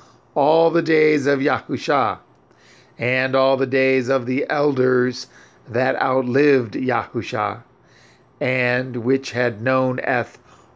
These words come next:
all the works of Yahuwah that he had done for Yashar'el.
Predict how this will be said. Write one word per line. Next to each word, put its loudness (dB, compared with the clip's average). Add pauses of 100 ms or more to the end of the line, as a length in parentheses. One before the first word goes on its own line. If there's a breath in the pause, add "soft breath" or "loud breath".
all 2
the 2
works 2
of 0
Yahuwah -2 (1000 soft breath)
that -4
he 0
had -2
done -2
for 0
Yashar'el. -2